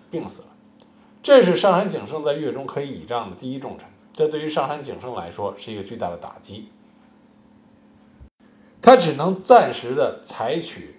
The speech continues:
防御的态势，以松仓城和鱼津城构成了防御织田军的最重要的防线。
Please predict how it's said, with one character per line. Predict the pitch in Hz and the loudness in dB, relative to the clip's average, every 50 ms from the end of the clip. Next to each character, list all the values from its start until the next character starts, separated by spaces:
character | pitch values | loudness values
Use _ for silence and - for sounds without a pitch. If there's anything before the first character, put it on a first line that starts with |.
| - - | -20 -10
防 | - - 110 - 160 165 | -6 -4 -4 -4 -4 -6
御 | 151 | -8
的 | 98 - | -8 -10
态 | - - - | -12 -14 -16
势， | - - - - - _ _ _ _ _ _ _ _ _ _ _ _ _ _ _ _ _ _ _ _ _ _ _ _ | -16 -18 -20 -20 -20 _ _ _ _ _ _ _ _ _ _ _ _ _ _ _ _ _ _ _ _ _ _ _ _
以 | 156 160 170 | -2 0 0
松 | - - 247 254 254 233 | 2 4 2 2 4 6
仓 | 226 233 220 202 | 6 6 6 4
城 | 156 127 107 110 120 - - - | 0 -4 -6 -6 -8 -14 -20 -20
和 | - - - 139 147 160 160 - - 117 | -16 -2 4 6 6 6 6 4 -2 -10
鱼 | 131 165 170 | -10 -8 -6
津 | 185 220 226 | -6 -6 -6
城 | 202 - - - - - - _ _ _ _ _ _ - _ _ _ - - _ _ - | -6 -8 -10 -14 -16 -18 -20 _ _ _ _ _ _ -20 _ _ _ -20 -20 _ _ 8
构 | 254 226 185 143 | 8 10 10 8
成 | - - 101 117 | 4 -2 -6 -6
了 | 135 151 - - - - _ _ | -4 -6 -6 -6 -12 -20 _ _
防 | - - - 123 120 151 196 214 | -16 0 2 4 4 4 2 -2
御 | 190 - - | -4 -4 -4
织 | - 180 143 | -8 -10 -10
田 | 123 131 127 127 | -10 -10 -10 -10
军 | 147 143 - | -10 -10 -10
的 | 92 - - - | -10 -12 -14 -10
最 | - 180 165 131 | -6 -4 -4 -4
重 | - 143 131 117 | -4 -8 -8 -8
要 | 101 90 | -8 -10
的 | 82 | -10
防 | - - - - | -14 -18 -20 -16
线。 | - - - | -14 -14 -14